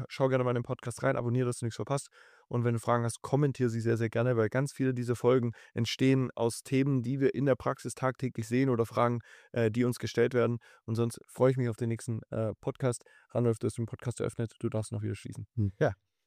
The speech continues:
Speaker 2: Ja, vielen Dank, äh, für die Abmoderation und möchte an dieser Stelle noch wirklich noch mal zusammenfassen, dass du einfach schauen solltest, wie fühlst du dich am Tag? Gehst du gut gelaunt? Hast du richtig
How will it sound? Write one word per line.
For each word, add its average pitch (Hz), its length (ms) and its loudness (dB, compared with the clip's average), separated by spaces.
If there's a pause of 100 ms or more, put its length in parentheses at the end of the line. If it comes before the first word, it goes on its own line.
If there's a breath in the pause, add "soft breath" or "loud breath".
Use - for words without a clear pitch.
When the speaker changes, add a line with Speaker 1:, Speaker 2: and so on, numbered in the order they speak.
(180)
Speaker 2:
Ja, 107 200 6
vielen 104 240 6
Dank, 107 260 4
äh, 92 220 -2
für - 100 -8
die 101 60 2
Abmoderation 101 760 2
und 87 380 -2 (640)
möchte 107 200 0
an 101 60 4
dieser 101 140 4
Stelle 101 220 2
noch 101 140 2
wirklich 101 220 -2
noch 104 100 0
mal 101 100 0
zusammenfassen, 101 1000 -2
dass - 360 -6 (1000)
du 113 120 2
einfach 131 240 0
schauen 123 340 2
solltest, 107 720 2 (760)
wie 107 100 -6
fühlst - 320 -4
du 92 40 -4
dich 87 200 -6
am 90 100 -6
Tag? - 340 -10 (240)
Gehst 117 220 -4
du 123 60 -6
gut 131 180 -6
gelaunt? 131 480 4
Hast 120 160 -6
du 113 40 -6
richtig - 260 -2